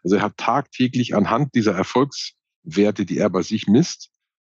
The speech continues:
ähm, die Möglichkeit zu entscheiden, ob und, äh, wie stark er unseren Kanal weiter betreiben möchte oder nicht. Und wir sehen das auch, weil wir, äh, mit dem Händler zusammen uns diese Werte anschauen, um natürlich auch für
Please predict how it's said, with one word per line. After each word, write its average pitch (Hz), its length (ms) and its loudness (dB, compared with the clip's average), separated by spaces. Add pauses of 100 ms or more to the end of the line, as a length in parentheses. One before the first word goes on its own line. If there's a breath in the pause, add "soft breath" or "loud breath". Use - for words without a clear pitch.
ähm, 107 260 2
die 98 100 2
Möglichkeit 110 560 0
zu - 100 -2
entscheiden, 101 560 2
ob 107 220 -2
und, 95 260 -2
äh, 92 240 4 (260)
wie 104 140 -2
stark 92 380 -2
er 58 80 -2
unseren 87 340 2 (320)
Kanal 85 380 0
weiter 90 220 0
betreiben 85 480 -2
möchte 76 240 -2
oder 71 180 0
nicht. 76 380 -2
Und - 180 -2
wir 104 160 6
sehen 101 240 4
das 90 160 0
auch, - 340 -2
weil 95 160 0
wir, 95 200 4 (440)
äh, 92 80 2
mit 104 220 4
dem 101 80 2
Händler 104 320 0
zusammen 92 380 0
uns 98 180 -2
diese 95 240 -2
Werte 92 280 0
anschauen, 117 520 -2 (300)
um 120 180 2
natürlich 107 340 -2
auch - 140 -4
für - 260 2